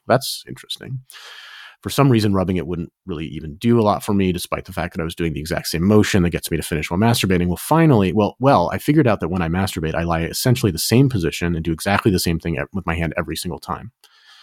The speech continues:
I'm twenty, so I guess that I'm less experienced than others out there, but I just always did it the same for convenience. Hence, when I'm not in that position, I actually learned I di-,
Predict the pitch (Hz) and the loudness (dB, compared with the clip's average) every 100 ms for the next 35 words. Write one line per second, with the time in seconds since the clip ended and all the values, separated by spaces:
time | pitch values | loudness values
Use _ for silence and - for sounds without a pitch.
0 | - _ _ _ 92 - 160 165 156 - | -20 _ _ _ -8 2 4 6 4 0
1 | - 95 90 - 92 - 92 92 87 82 | -2 0 0 -2 -4 -4 -4 -4 -4 -6
2 | - 92 85 - 82 85 85 98 - 90 | -2 0 0 -2 -2 0 0 0 0 0
3 | 85 - _ 87 87 - 98 92 85 92 | -2 -6 _ 0 2 2 4 4 4 0
4 | 80 82 - 82 76 90 - 82 107 101 | 0 -2 -2 -2 -2 -8 -6 2 6 6
5 | 101 - - - - 98 87 - - 95 | 4 -2 -6 -12 -4 -2 0 -2 -2 -2
6 | 87 95 87 85 82 87 - - 87 - | 2 2 2 -2 -2 -2 -4 -4 -4 -2
7 | 110 87 78 - 85 80 80 76 85 | 0 0 -2 -4 -4 -2 -4 -6 -8